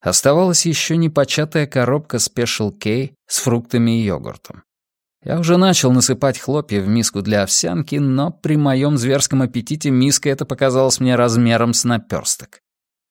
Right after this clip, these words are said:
Я отодвинул её с такой силой, что миска ударилась о хлебницу и отскочила от неё.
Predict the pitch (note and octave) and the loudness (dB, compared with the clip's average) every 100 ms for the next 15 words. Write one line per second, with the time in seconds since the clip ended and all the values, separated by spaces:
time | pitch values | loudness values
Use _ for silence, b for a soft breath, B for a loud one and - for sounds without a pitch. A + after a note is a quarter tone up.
0 | _ - A2 C3+ C3 C#3+ D3 C#3+ D3 C3+ | _ -2 2 2 4 4 4 4 4 2
1 | - C3 B2+ D3+ E3+ - F3+ B2+ E2+ - | 2 0 0 -2 -2 -2 -2 -2 -2 -4
2 | - B2 A#2+ B2+ D#3+ - D#3 D#3 D3 C#3 | -4 0 2 4 2 0 0 2 2 2
3 | A2+ G2 F2+ - A2+ C#3+ D3 C#3 - C#3 | 2 0 -2 -4 -2 -2 -2 -2 0 2
4 | C3+ - - B2 - D#3 G#2+ - - C#2+ | 2 0 -2 -2 0 0 -2 -4 -10 -10
5 | G1+ | -10